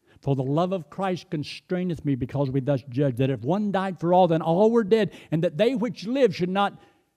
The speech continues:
live for themselves, but unto him who died for them." That should be all the motive you need. He saved me and gave me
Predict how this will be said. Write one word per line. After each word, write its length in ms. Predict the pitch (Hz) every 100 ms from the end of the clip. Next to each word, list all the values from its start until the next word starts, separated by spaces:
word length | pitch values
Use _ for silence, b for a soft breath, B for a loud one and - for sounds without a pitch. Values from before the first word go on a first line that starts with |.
| _
live 320 | 123 156 185 - _ _ _
for 100 | 151
themselves, 600 | 143 147 - - 160 139
but 180 | 107 135 -
unto 440 | 165 156 147 123 - b b _ -
him 340 | 175 175 156
who 340 | 123 139 127 101
died 500 | 147 127 98 92 85 - _
for 440 | - 82 78 76 -
them." 400 | 92 85 85 76 _ _ _ _ _ _ -
That 160 | 123 -
should 160 | 117
be 100 | 107
all 220 | 107 117
the 100 | 123
motive 400 | 127 123 123 107
you 140 | 107 123
need. 480 | 110 90 80 73 - _ _ _ _ b b b b
He 260 | - 196 196
saved 580 | - - 202 180 156 123
me 380 | 135 147 151 _ _ _ _ _
and 160 | 123 117
gave 240 | 156 175
me 300 | 175 175 196